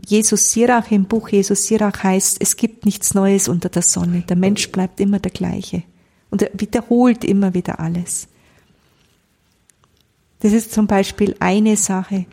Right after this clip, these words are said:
Oder die Discretio, das Maßhalten.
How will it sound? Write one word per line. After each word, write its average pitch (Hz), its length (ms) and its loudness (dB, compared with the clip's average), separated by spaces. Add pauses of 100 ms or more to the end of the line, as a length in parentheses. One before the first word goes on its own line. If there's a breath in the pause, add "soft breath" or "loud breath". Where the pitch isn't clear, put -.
(200 loud breath)
Oder 247 260 2
die 214 180 0 (320 loud breath)
Discretio, 233 1080 0 (340)
das - 200 -2
Maßhalten. 196 1120 -2